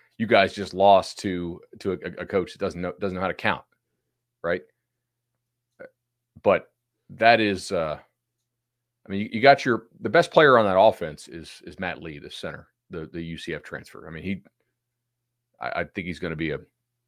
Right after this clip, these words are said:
I mean, he's a really, really good college center. And they got him from U C F.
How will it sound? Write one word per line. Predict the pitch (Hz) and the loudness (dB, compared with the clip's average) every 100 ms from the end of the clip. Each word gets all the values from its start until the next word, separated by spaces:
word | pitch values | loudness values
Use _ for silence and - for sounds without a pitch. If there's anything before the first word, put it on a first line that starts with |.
| _ _ _ _ | _ _ _ _
I | |
mean, | 98 87 | -12 -8
he's | 92 98 | -6 -6
a | 92 | -6
really, | 92 101 85 | -2 0 0
really | 85 76 | -4 -8
good | 76 | -12
college | - - - | -12 -12 -12
center. | - - - _ _ _ _ - | -16 -18 -20 _ _ _ _ -14
And | 80 73 71 71 - _ _ _ _ _ _ | -10 -8 -10 -14 -20 _ _ _ _ _ _
they | 85 | -6
got | 80 85 | -2 -2
him | |
from | 87 85 | -2 -6
U | 82 | -4
C | - 82 92 | -4 0 4
F. | 101 - | 4 2